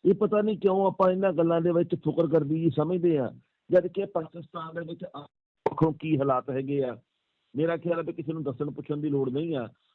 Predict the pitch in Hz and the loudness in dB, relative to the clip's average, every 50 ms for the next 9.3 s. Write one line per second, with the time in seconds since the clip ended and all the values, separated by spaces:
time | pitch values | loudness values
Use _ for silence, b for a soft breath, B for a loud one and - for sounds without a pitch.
0 | _ - 165 185 185 180 202 208 214 220 202 208 196 190 185 - 185 180 185 180 | _ -4 -4 -4 -4 -2 -4 -4 -2 -2 -2 0 0 0 0 -2 -6 -6 -4 -4
1 | 180 - - 175 170 175 180 185 180 170 165 - 165 165 160 - 170 170 156 - | -4 -4 -4 -4 -4 -4 -4 -4 -4 -4 -4 -4 -6 -6 -6 -4 -6 -6 -4 -4
2 | 160 135 - _ - 131 127 - 143 143 147 160 156 156 156 165 160 156 135 101 | -8 -8 -8 _ -6 -6 -6 -4 -6 -6 -6 -4 -4 -2 -2 -2 0 -2 -2 -4
3 | - _ _ _ _ _ _ _ _ _ - 151 160 147 170 160 165 165 156 123 | -8 _ _ _ _ _ _ _ _ _ -6 -4 -4 0 0 0 2 2 -2 -2
4 | 139 165 151 - - 147 143 139 139 135 147 147 143 139 151 156 143 143 147 139 | -2 -6 -6 -4 -2 0 0 0 -2 -2 -4 -4 -4 -2 -4 -6 -6 -4 -2 -2
5 | 135 135 131 139 139 135 117 - _ _ _ _ _ - 175 175 175 202 208 208 | -2 -2 -2 -4 -4 -4 -6 -8 _ _ _ _ _ -2 -2 -2 0 0 -2 -2
6 | 214 220 208 202 208 185 170 165 156 - 170 185 165 - 175 165 185 185 180 170 | -2 -4 -2 -2 -2 -2 -2 -2 -2 -2 -2 -4 -2 -4 -4 -2 -2 -4 -4 -4
7 | 160 180 185 170 151 139 117 151 160 165 151 160 165 160 165 170 156 156 156 151 | -4 -4 -6 -4 -6 -6 -6 -6 -6 -4 -4 -4 -6 -6 -6 -8 -8 -6 -6 -4
8 | 147 156 151 147 160 151 151 156 151 117 156 151 147 147 147 143 143 143 139 139 | -4 -6 -6 -6 -8 -6 -4 -4 -6 -4 -4 -6 -4 -4 -4 -4 -4 -6 -6 -6
9 | 135 131 131 131 127 113 | -6 -4 -4 -4 -4 -6